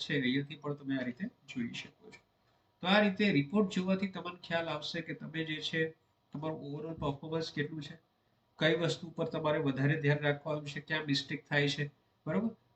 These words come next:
તો એ ટાઇમિંગ કેવી રીતે મેનેજમેન્ટ કરવાનું છે. મેઇન બુક ટેસ્ટનું ઇમ્પોર્ટન્ટ એ છે કે overall જે છે એક્ઝામની અંદર કયા ટોપિકમાં ઓછો ટાઇમિંગ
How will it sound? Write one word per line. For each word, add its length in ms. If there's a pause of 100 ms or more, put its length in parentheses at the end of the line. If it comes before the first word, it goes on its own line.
તો 160
એ 100
ટાઇમિંગ 360 (180)
કેવી 160
રીતે 200
મેનેજમેન્ટ 460
કરવાનું 400
છે. 80 (220)
મેઇન 180 (160)
બુક 160
ટેસ્ટનું 480
ઇમ્પોર્ટન્ટ 480 (240)
એ 160
છે 100 (100)
કે 80 (200)
overall 260 (100)
જે 160
છે 200
એક્ઝામની 420
અંદર 200 (440)
કયા 180
ટોપિકમાં 520
ઓછો 200
ટાઇમિંગ 320